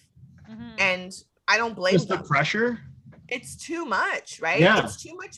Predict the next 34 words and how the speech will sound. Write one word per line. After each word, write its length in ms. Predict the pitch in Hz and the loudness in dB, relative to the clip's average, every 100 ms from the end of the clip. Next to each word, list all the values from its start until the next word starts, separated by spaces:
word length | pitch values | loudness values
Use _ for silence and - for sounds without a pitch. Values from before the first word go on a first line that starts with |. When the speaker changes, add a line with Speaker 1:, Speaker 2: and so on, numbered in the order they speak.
| _ | _
Speaker 2:
pressure. 560 | 165 185 233 269 370 - - - - _ | -6 -6 -6 -8 -8 -12 -20 -20 -20 _
And, 420 | 214 220 220 220 226 _ _ _ _ _ _ _ _ - - - 208 | 0 0 0 -4 -12 _ _ _ _ _ _ _ _ -20 -20 -8 -4
and 140 | 220 | -2
in 240 | - 262 302 | -2 -4 -4
the 120 | 349 | -8
sense 320 | 269 254 247 | -4 -6 -8
of 120 | 214 | -16
comedy, 600 | - 202 220 196 170 170 175 | -4 -2 -2 -4 -12 -12 -6
where 200 | 170 170 | -4 -2
laughter 880 | 170 170 196 - 220 220 220 240 - - | 2 2 2 -2 -6 -6 -6 -10 -16 -16
is 340 | 175 175 170 170 | -10 -10 -10 -14
your 380 | 170 170 160 | -10 -6 -6
feedback, 840 | 160 - - 170 185 254 294 403 _ _ _ _ - 196 | -8 -14 -20 -18 -4 0 0 -2 _ _ _ _ -12 2
if 80 | 151 | 4
Speaker 3:
Mm-hmm. 80 | 143 | 6
Speaker 2:
you're 120 | 427 | 2
continuously 960 | 453 415 349 - 269 262 285 294 262 262 | -2 -6 -10 -12 -18 -12 -12 -12 -12 -12
doing 420 | 208 214 214 208 | -6 -6 -6 -6
jokes 460 | 208 180 185 - - - | -4 -2 -4 -8 -14 -4
that 180 | 180 - | -2 -4
speak 300 | - 226 - | -12 -16 -14
to 160 | - | -18
you 340 | 151 170 214 226 170 | -16 -12 -12 -12 -12
and 180 | 156 | -10
no 140 | 156 180 | -4 -4
one's 380 | 208 208 190 151 | -2 -4 -8 -4
laughing, 580 | 151 180 - 240 262 - | -4 -4 -8 -14 -14 -8
how 320 | 165 - 247 | -4 2 2
will 160 | 320 349 | 2 -4
you 220 | 285 277 - | -6 -6 0
ever 340 | 220 220 233 | 2 2 0
develop 480 | 233 196 180 190 202 170 | 0 -6 -4 -4 -4 -10
your 100 | 170 | -12
funny? 440 | - 190 175 - | -8 -8 -10 -20